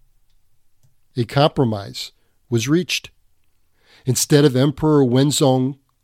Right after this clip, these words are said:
Tu Temer's son, or Kusala's oldest son, Tog Hon Temer, the Khanate would pass to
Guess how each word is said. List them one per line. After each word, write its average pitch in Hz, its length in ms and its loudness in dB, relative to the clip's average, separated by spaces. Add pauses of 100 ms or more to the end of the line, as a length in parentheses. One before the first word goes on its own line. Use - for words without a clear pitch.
(220)
Tu 143 180 -2
Temer's 151 640 -2
son, 117 540 -8 (460)
or 135 400 0 (140)
Kusala's 135 640 0 (140)
oldest 180 340 4
son, 110 340 -10 (320)
Tog 147 320 0 (120)
Hon 156 560 0 (240)
Temer, 165 380 -4 (680)
the 127 100 -2
Khanate 127 440 -2
would 196 180 -4
pass 143 440 -2 (280)
to 135 320 -2